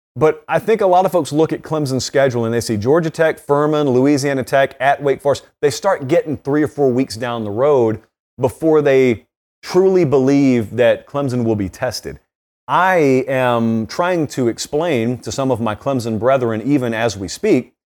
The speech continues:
if you do have the same problems you had last year, you will not get through week one before you know it. You won't get through the first half of week one before you know it. Mark my words.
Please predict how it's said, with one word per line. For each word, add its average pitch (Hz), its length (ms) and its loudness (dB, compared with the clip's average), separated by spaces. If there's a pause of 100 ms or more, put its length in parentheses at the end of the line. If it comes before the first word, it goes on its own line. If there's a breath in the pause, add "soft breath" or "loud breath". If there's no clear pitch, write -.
(600)
if 214 220 2
you 180 180 0
do 165 180 0
have 139 200 -2
the 113 60 -4
same 123 220 -6
problems 120 480 -4
you 107 120 -4
had 98 200 -2
last 101 380 -4
year, 69 220 -14 (300)
you 165 200 -2
will 190 200 0
not 151 280 -6
get 160 240 0
through 135 220 -2
week 120 260 0
one 110 340 -2
before 113 300 -2
you 98 140 -2
know 95 240 -4
it. - 100 -20 (400)
You 170 160 2
won't 196 240 2
get - 160 -2
through 160 80 0
the 131 100 0
first 117 300 -4 (140)
half 156 360 -8 (220)
of 117 140 -2
week 120 240 0
one 90 240 -8
before 117 260 -2
you 101 140 -2
know 98 200 -4
it. - 140 -14 (440)
Mark 151 200 0
my 208 100 2
words. 202 460 0